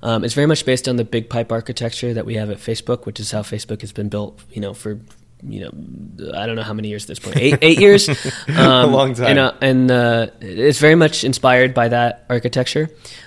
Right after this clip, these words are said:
Speaker 1: um, but it's, uh, it's a React, it's a React architecture. Uh, I gave a talk about this la-, like, a very early prototype of this concept, um, last summer at Zeit Day, I believe.
Speaker 2: Yeah.
Speaker 1: Um,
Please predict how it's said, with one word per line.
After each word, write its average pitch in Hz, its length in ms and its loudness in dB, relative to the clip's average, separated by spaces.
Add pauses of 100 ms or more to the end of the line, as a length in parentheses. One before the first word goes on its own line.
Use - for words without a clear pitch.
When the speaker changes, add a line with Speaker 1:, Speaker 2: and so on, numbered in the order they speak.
Speaker 1:
um, 117 460 2
but 127 260 4
it's, - 460 -4
uh, 117 320 0
it's - 140 -4
a - 20 0
React, - 600 -2 (100)
it's - 120 -12
a 120 40 -6
React 123 260 -2
architecture. - 540 -12 (420)
Uh, 107 100 -4
I - 80 2
gave 156 140 2
a 151 60 0
talk 135 200 -2
about 117 260 -4
this 110 200 -8
la-, 110 300 -4
like, 117 160 -8
a 107 80 -6
very 117 340 2
early 113 300 0
prototype 110 640 -6
of 107 420 -8
this 117 320 -8
concept, 107 580 -8
um, 104 440 -6 (460)
last 113 200 0
summer 110 220 -4
at 104 260 -8
Zeit 107 300 -4
Day, 104 340 -10
I 113 60 -10
believe. 101 340 -10 (200)
Speaker 2:
Yeah. 135 280 0 (300)
Speaker 1:
Um, 113 640 2